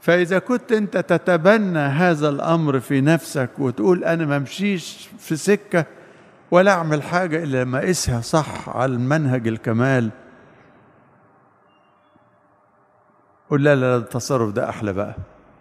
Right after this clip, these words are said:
لئلا نعثرهم. ما لهمش حق، لكن اديهم. كن سخي مع الجميع". أوي، أوي.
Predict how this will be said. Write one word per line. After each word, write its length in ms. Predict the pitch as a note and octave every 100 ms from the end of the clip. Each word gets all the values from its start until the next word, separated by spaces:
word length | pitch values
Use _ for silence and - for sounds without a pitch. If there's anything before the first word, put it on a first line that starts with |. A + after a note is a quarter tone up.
| _ _ _ _ _ _ -
لئلا 420 | F3 F3 F3 D#3+
نعثرهم. 640 | C#3+ A#2+ A#2 A2 G2 F2+ G2 - - - _ _ _ _ _ _ _ _ _ -
ما 60 |
لهمش 300 | B2+ E3+ -
حق، 220 | - F#3
لكن 300 | D3+ F3 -
اديهم. 480 | G3+ F3 G3+ D3+ A2+ A2 - - - - - _ _ -
كن 240 | G#3+ G3
سخي 720 | D3+ G3+ E3 - E3+ D#3 D3+ - - - - - - _ _ _ _ _ _ _ -
مع 300 | C#3 D3+ C3+
الجميع". 580 | C3 A#2 A#2+ B2+ A2+ D#2 - - - - - _ - _ _ _ _ _ _ -
أوي، 320 | G3+ G#3+ F#3
أوي. 220 | D#3+ B2